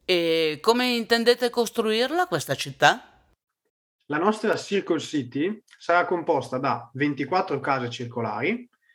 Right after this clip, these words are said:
Speaker 2: dai cinquanta agli ottanta metri quadrati, per ospitare dalle due alle quattro persone. Possono sembrare piccole, ma sono più che sufficienti, visto che tutte le attività quotidiane possono essere svolte nelle zone comuni,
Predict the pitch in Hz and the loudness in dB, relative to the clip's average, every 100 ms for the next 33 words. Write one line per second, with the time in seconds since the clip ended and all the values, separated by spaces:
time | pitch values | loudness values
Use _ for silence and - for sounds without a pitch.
0 | _ _ 135 139 123 143 131 143 135 123 | _ _ -2 -2 -2 -4 0 0 0 -2
1 | 117 - 131 131 123 131 127 127 120 117 | -4 -4 -6 -6 -6 -6 -6 -6 -6 -8
2 | 120 120 117 110 117 180 226 - _ - | -10 -8 -6 -8 -4 -4 -4 -12 _ -2
3 | 175 170 196 180 131 135 165 202 143 147 | -2 0 0 2 2 0 0 0 -2 -2
4 | 170 - 139 156 123 110 113 123 123 120 | -2 -4 -4 -4 -2 -4 -4 -8 -10 -10
5 | 120 117 123 - _ _ _ _ - 220 | -10 -10 -12 -16 _ _ _ _ 2 2
6 | 214 160 123 151 160 180 131 156 - 165 | 2 -2 -2 0 0 0 -2 -6 -2 0
7 | 190 214 156 170 165 190 131 147 151 143 | 0 -2 -4 -2 0 -2 -2 -4 -4 -4
8 | 123 120 120 117 117 127 123 _ _ - | -8 -6 -6 -6 -8 -10 -12 _ _ -4
9 | 175 - 135 135 - 226 214 - 127 127 | -2 0 -2 -2 0 0 0 -4 -4 -4
10 | 135 135 127 143 127 131 131 117 110 139 | -4 -4 -2 -4 -4 -4 -2 -2 -2 -4
11 | 202 _ _ _ 165 143 185 175 - 175 | -6 _ _ _ 0 2 0 0 2 2
12 | 160 156 135 135 180 170 147 127 123 123 | 2 0 0 0 0 0 -2 -2 -4 -4
13 | 127 117 113 120 | -4 -4 -6 -8